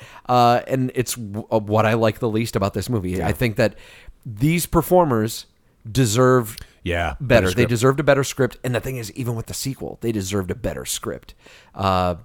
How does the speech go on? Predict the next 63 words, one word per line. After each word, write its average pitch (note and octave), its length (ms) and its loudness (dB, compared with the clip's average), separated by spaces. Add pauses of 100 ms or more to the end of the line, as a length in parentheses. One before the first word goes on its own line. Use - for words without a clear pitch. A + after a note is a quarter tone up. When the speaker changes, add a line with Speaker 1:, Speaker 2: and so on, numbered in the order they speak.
(260)
Speaker 2:
That's - 100 -12
why F2+ 80 -2
it's - 140 -6
taken A2 220 2
twenty A#2 280 6
years A#2 240 4
to A2 60 -2
get G2+ 100 2
a G2+ 40 -4
Bad G#2+ 120 4
Speaker 1:
<laughs> - 0 -
to, A2+ 80 2
Speaker 2:
Boys G#2 160 6
Speaker 1:
to - 60 4
Speaker 2:
Three, B2+ 160 8
Speaker 1:
get, F#2+ 80 6
Speaker 2:
I - 20 2
Speaker 1:
to - 80 4
Speaker 2:
guess, F2 80 4
Speaker 1:
get C#3 80 2
Speaker 2:
huh? G#2 80 4
Speaker 1:
something C3 180 2
else B2 180 2
going A#2 220 4
on. G#2+ 280 2 (360)
Uh, B2+ 320 6
Speaker 2:
Bad D#3+ 80 0
Speaker 1:
so F#3+ 120 0
Speaker 2:
Boys F#3 160 4
Speaker 1:
yeah, D#3 40 -6
Speaker 2:
Forever. D#3 360 4
Speaker 1:
it's D#3 200 -4
that, D3+ 280 2 (320)
that D3 220 2
<laughs> A#2 720 -6
Speaker 2:
Or G2+ 100 -6
whatever E2 240 -4
Speaker 1:
or B2 100 4
Speaker 2:
it E2+ 40 2
Speaker 1:
at E2+ 40 0
least A2 120 -2
Speaker 2:
is. - 20 -4
Speaker 1:
for A2 80 -6
twenty F#2+ 260 -4
years. - 260 -10 (140)
Speaker 2:
Bad F2+ 220 -4
Boys F2+ 260 0
or F2 80 -2
Die F2 200 0
Trying. E2+ 500 -4
Speaker 1:
It's, D#3+ 180 2
it's - 160 -4
so C4 180 8
weird C#3+ 280 4
to A#2+ 80 -2
see, - 160 -6
like, B2 200 -2
to G#2 60 -4
have C3 160 0
a A#2 60 2
movie A2+ 260 0
like A#2 200 2
that, B2+ 260 0